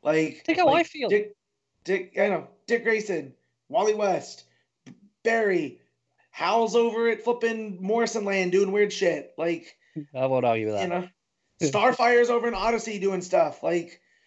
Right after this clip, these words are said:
Speaker 1: <sighs>
Speaker 2: I, I lost all of that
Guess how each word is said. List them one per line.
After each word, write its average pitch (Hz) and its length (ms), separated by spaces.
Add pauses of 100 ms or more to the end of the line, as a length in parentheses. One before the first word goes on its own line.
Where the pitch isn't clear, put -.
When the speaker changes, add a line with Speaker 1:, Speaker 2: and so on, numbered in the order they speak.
(240)
Speaker 1:
<sighs> - 440
Speaker 2:
I, 233 220 (920)
I 185 200
lost 196 300
all 190 220
of 139 80
that 135 200